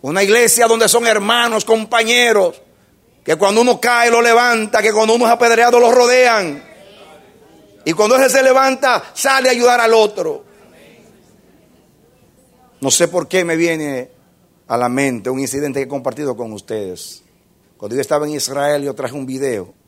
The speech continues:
de la toma de Jerusalén por los judíos. Fue grabado en vivo,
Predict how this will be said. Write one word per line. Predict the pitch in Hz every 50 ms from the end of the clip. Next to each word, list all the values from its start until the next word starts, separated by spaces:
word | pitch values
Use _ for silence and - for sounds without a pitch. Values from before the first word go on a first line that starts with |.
| - -
de | 101 113 113
la | 117 113 - -
toma | - 151 156 151 143 135 131
de | 127 120
Jerusalén | 113 120 113 110 104 - - 104 120 131 127 113
por | 92 110 110
los | 107 101 98
judíos. | - - 113 110 127 127 117 107 95 87 - - - - - _ _ _ _ _ _
Fue | _ - 123
grabado | 131 131 123 123 127 131 131 127 120 117 113
en | 113 107 110
vivo, | 117 147 165 151 120 104 92 90